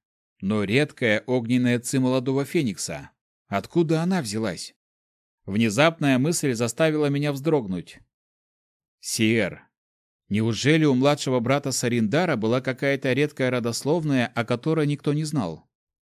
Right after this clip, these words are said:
Это могло бы объяснить, почему Соларис выбрал его в качестве нового владельца?" Я медленно встал, всё ещё держа яйцо в руках. Его вес казался значительным, но не физически.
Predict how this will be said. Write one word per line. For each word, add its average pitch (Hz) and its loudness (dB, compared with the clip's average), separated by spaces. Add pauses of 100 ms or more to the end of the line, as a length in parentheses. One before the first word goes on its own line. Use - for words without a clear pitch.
(260)
Это 120 2
могло 131 2
бы 139 4
объяснить, 143 -2
почему 123 0
Соларис 123 0
выбрал 139 2
его 143 0
в - -8
качестве 110 -4
нового 123 2
владельца?" 117 -4 (1120)
Я 110 6
медленно 117 4
встал, 127 2
всё 123 -2
ещё 117 0
держа 110 2
яйцо 113 2
в 107 -2
руках. 101 -4 (280)
Его 104 2
вес 139 2
казался 123 0
значительным, 113 -2 (160)
но 104 0
не 139 2
физически. 147 -4